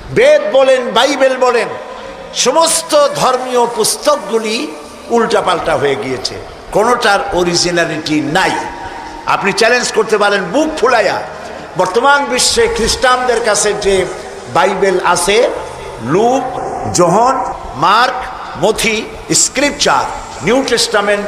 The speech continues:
ওল্ড টেস্টামেন্ট বলতে যা কিছু বুঝায়, ওদের কাছে আল্লাহর কেতাব বলে তারা যে দাবি করে, চ্যালেঞ্জ হয়েছে, বর্তমান যুগে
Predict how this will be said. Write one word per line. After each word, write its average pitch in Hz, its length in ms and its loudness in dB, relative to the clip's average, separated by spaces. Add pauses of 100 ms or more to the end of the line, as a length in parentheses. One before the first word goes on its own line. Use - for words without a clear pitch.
ওল্ড 226 220 4
টেস্টামেন্ট 175 520 -2
বলতে 180 300 0
যা 180 320 4
কিছু 165 240 -2
বুঝায়, 170 360 2
ওদের 190 300 2
কাছে 202 440 0 (320)
আল্লাহর 226 420 4
কেতাব 226 400 0
বলে 190 160 2
তারা 175 280 0
যে 170 240 -2
দাবি 156 400 0
করে, 208 240 2 (680)
চ্যালেঞ্জ 285 500 2
হয়েছে, 196 460 2 (420)
বর্তমান 254 600 2 (100)
যুগে 208 480 2